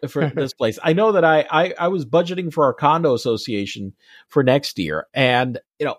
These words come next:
Speaker 1: my, our insurance broker, wi-, so our annual bill for, uh, the, the, the entire property is around two, a little under two hundred fifty thousand dollars a year. He basically told me to budget three hundred thousand.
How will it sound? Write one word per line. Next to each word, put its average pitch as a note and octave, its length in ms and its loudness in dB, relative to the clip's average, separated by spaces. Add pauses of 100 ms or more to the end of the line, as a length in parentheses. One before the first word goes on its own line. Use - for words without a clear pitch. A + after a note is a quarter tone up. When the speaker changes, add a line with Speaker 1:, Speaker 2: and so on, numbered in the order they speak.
Speaker 1:
my, E3 200 2
our G#3+ 140 6
insurance F#3 380 -2
broker, C#3 300 2
wi-, B2+ 200 0
so D3+ 200 2
our D3 140 4
annual F3+ 480 2
bill C3+ 400 4
for, A2 520 -2 (600)
uh, B2+ 180 -2
the, C3 240 2
the, B2+ 280 0
the B2+ 180 -2
entire A#2 340 2
property A#2 500 2
is F#2+ 140 -4
around F#2 380 -4
two, - 160 -10 (400)
a D#3 60 2
little D#3 280 6
under B2 200 0
two C#3 180 -2
hundred A#2 280 -2
fifty A2+ 240 -8
thousand G2+ 380 -2
dollars G2 380 -2
a G#2+ 60 -4
year. G2 440 -6 (340)
He F3 80 0
basically A3+ 420 2
told E3+ 200 2
me D#3+ 60 2
to B2 80 4
budget A#2 360 0
three D3 200 0
hundred F2+ 320 -6
thousand. B1 480 -12